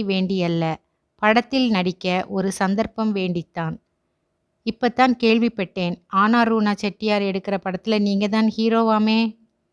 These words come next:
"ஆமா." "அதுல எனக்கு ஒரு சான்ஸ் வாங்கி தர முடியுமா துரை?" அவள் அவனை செல்லமாய் துரை என்றுதான் சொல்லுவாள். மிக ரகசியமாக, மிக நெருக்கமாக.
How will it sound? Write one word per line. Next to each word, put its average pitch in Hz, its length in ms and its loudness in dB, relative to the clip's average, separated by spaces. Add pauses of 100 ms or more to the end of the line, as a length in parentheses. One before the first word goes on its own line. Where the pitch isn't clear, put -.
(400)
"ஆமா." 185 340 2 (640)
"அதுல 226 220 2
எனக்கு 214 300 0
ஒரு 202 160 -4
சான்ஸ் 220 340 -2
வாங்கி 208 320 -4
தர 202 180 -4
முடியுமா 196 500 0
துரை?" 202 280 0 (1300)
அவள் 196 420 4
அவனை 180 420 0
செல்லமாய் 202 840 0
துரை 214 260 2
என்றுதான் 180 540 -2
சொல்லுவாள். 175 580 -2 (380)
மிக 214 220 0
ரகசியமாக, 190 800 0 (300)
மிக 196 260 -2
நெருக்கமாக. 190 680 -2